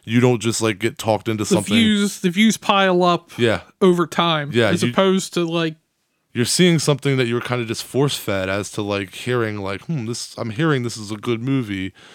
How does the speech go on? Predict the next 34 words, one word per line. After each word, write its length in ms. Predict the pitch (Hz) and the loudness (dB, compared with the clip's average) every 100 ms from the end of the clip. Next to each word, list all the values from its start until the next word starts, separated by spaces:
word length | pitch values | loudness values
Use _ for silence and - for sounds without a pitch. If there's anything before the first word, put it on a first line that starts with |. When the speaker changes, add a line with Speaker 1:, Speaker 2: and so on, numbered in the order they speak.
| - _ _ | -20 _ _
Speaker 1:
And, 220 | 117 117 | -2 0
yeah, 240 | 120 110 104 | 2 2 0
and, 220 | 107 104 | -2 -2
uh, 240 | 101 98 - _ _ _ | -2 -4 -8 _ _ _
yeah. 200 | 185 147 - _ 220 | 0 0 -6 _ 2
Speaker 2:
Ver-, 20 | |
ver-, 140 | 202 214 | 4 4
versus, 360 | 220 202 208 | 4 2 4
like, 200 | 202 196 | 2 2
your 80 | 175 | -2
typical 400 | - 196 170 175 | 0 0 0 -2
summer 300 | 170 180 175 | 0 0 0
blockbuster 680 | 156 170 165 - 151 - 156 | 0 0 0 0 -2 -2 -4
that 120 | 143 | -4
it 80 | 151 | -4
gets 240 | 156 151 | -6 -4
all 220 | 160 156 143 | -4 -2 -4
its 140 | 143 | -8
views 400 | - 151 151 143 | -10 -8 -8 -8
in, 240 | 139 143 - _ | -10 -12 -14 _
what, 160 | 147 135 _ - | -14 -14 _ -18
three, 240 | 147 165 | -12 -12
four 320 | - 165 165 | -10 -6 -4
weeks? 520 | 156 170 165 - - - _ _ _ - - _ _ | -2 -4 -6 -12 -12 -16 _ _ _ -20 -20 _ _
With, 120 | 185 160 | 2 2
with 180 | 170 | 2
these 160 | 180 170 | -2 0
indie 260 | 208 180 165 | 2 2 -2
films, 380 | 175 165 160 | -2 -2 -4
you 100 | 170 | -6
just, 280 | 165 156 - _ _ | -6 -6 -8 _ _
you 140 | - 180 | -4 -2
have 200 | 156 - | -2 -4
people 600 | 175 165 175 165 160 | -8 -4 -2 0 -4